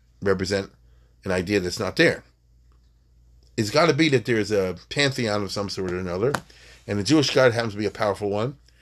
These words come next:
and therefore, like any smart general, you figure, "How can I neutralize this Jewish God?" Do the best you can. And the best way you can come up with Bilam, who apparently knew this God, but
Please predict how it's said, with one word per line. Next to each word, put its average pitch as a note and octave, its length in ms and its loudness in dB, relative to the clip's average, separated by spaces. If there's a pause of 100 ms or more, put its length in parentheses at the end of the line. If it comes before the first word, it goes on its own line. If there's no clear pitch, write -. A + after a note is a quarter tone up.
(280)
and A2 140 -4
therefore, D#3+ 260 4
like C3 180 2
any D#3+ 200 0
smart D3 400 -2
general, D#3 520 2 (580)
you B2 80 -10
figure, C#3 160 -2
"How C3+ 120 0
can C#3+ 160 0
I C3+ 60 4
neutralize A#2+ 580 2
this A2+ 160 -2
Jewish G#2 280 -6
God?" E2 260 -6 (1000)
Do G3+ 160 2
the A#3 80 2
best G#3 220 4
you F#3+ 60 -6
can. C3 300 -2 (380)
And G2+ 120 -10
the F2 40 -12
best D3+ 200 2
way D#3 100 0
you D3 40 -2
can E3 100 -2
come G#3+ 240 0
up A3 120 0
with C#3+ 200 -2
Bilam, B2+ 360 2 (340)
who B2 220 0
apparently A#2 440 0
knew B2 200 4
this A#2 200 0
God, G2+ 360 0 (1000)
but A2+ 200 2